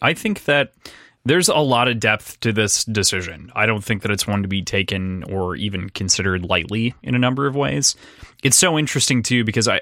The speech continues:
I think we've been talking a lot about juxtaposing Darrow and Lysander,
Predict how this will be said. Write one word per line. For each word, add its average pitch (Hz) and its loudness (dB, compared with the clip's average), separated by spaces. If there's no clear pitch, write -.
I 131 4
think 180 0
we've 202 0
been 120 2
talking 117 2
a 104 2
lot 107 2
about 101 2
juxtaposing 104 0
Darrow 120 4
and 104 2
Lysander, 95 2